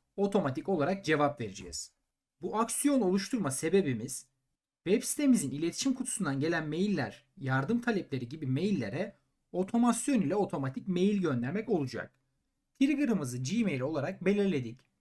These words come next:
Event türümüz New Labeled Email olacak. Continue diyoruz. Gmail account seçimi yapacağız.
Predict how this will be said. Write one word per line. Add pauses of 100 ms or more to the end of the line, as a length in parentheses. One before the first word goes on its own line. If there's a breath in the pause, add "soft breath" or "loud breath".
(260)
Event
türümüz (260)
New (180)
Labeled
Email
olacak. (1600)
Continue
diyoruz. (920)
Gmail
account
seçimi
yapacağız.